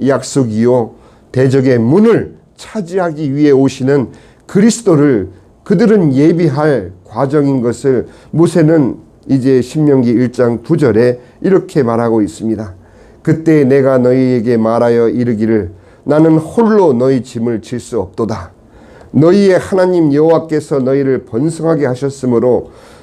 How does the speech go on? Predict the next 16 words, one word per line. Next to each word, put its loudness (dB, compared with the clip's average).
너희가 2
오늘날 2
하늘의 -2
별과 0
같이 -2
많거니와 -2
너희 2
조상의 0
하나님 -2
여호와께서 -2
너희를 2
현재보다 0
천 0
배나 2
많게 -2
하시며 -2